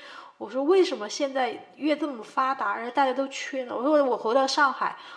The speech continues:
我说更可怜。我说如果，呃，还好现在是水质没受影响，如果水受影响，<laughs> 连纯净水，我说连水都没得喝，因为上海人连储水的装备设施其实都没有，大城市里面呢，我想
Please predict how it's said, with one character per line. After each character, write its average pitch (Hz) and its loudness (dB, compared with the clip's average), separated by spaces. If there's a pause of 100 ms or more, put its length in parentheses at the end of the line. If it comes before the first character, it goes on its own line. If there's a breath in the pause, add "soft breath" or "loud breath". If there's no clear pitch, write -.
(120 loud breath)
我 220 -18
说 220 -6
更 294 -4
可 - -6
怜。 - -8 (360 loud breath)
我 226 -10
说 269 2 (100)
如 247 0
果， 320 6
呃， 220 2
还 226 4
好 294 6
现 277 -2
在 247 2
是 226 -4
水 196 0
质 185 -4
没 226 -2
受 226 -6
影 185 -10
响， - -10
如 226 0
果 320 6
水 196 4
受 311 6
影 220 0
响， 240 0 (160)
<laughs> - 2
连 320 4 (180)
纯 277 2
净 359 4
水， - 0
我 262 4
说 349 6
连 370 4
水 262 4
都 302 4
没 302 2
得 294 4
喝， 277 0 (440 loud breath)
因 311 -2
为 330 8
上 330 4
海 254 4
人 220 0
连 247 4 (380 loud breath)
储 240 0
水 208 4
的 165 4
装 262 4
备 254 4
设 208 2
施 - -4
其 - -6
实 190 -4
都 196 -4
没 175 -12
有， - -10
大 277 4
城 226 -6
市 247 -2
里 202 -4
面 185 -4
呢， 185 -2
我 185 0
想 196 -2